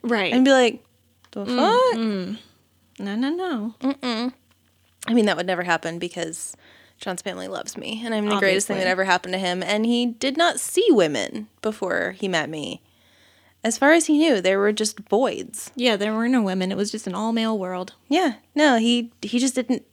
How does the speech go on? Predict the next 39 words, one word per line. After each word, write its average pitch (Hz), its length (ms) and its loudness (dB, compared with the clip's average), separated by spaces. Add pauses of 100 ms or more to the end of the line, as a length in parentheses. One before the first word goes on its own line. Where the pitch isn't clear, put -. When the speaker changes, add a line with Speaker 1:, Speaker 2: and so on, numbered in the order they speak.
(100)
Speaker 2:
see - 360 0
them. 202 340 -2
Speaker 1:
Mm-hmm. 233 120 -4
Speaker 2:
Physically, 220 480 4
they 202 300 0 (100)
did 202 180 2
not 185 220 0
exist. - 720 -4 (1200)
Speaker 1:
But 233 120 2
then 302 100 4
Speaker 2:
But 339 140 10
Speaker 1:
the 330 60 -6
fighting 277 340 4
happens. - 680 -6 (160)
Speaker 2:
And 277 140 6
it 349 140 6
is 370 120 4
such - 720 2
a 196 100 2
teenage 156 600 -6
fight. - 380 -4
Like, 196 100 4
Speaker 1:
It's - 80 -8
very 214 200 2
high 196 120 -2
Speaker 2:
I 185 40 0
Speaker 1:
school. 233 160 8
Speaker 2:
mean, 220 340 4 (160)
I 214 140 6
totally 214 440 4
get 160 180 2
it. 113 260 -4 (640)
Like, 160 280 0
really, 165 420 4
I 160 140 2
totally 165 380 0
Speaker 1:
Yeah. 165 80 0
Speaker 2:
get 147 120 0
it. - 200 -8